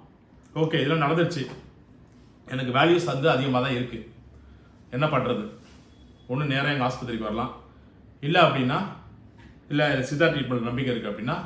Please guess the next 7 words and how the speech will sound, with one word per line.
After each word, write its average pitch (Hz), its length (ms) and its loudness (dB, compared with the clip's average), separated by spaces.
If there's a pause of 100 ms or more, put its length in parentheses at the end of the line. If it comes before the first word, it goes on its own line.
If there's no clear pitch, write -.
(960)
சித்தா 160 200 0
ட்ரீட்மெண்ட் 123 320 0
பார்க்கலாம். 104 500 -6 (180)
இது 131 120 -6
வந்து 143 240 -2
வேக்சினை 160 680 2
எதிர்த்து, 170 680 -4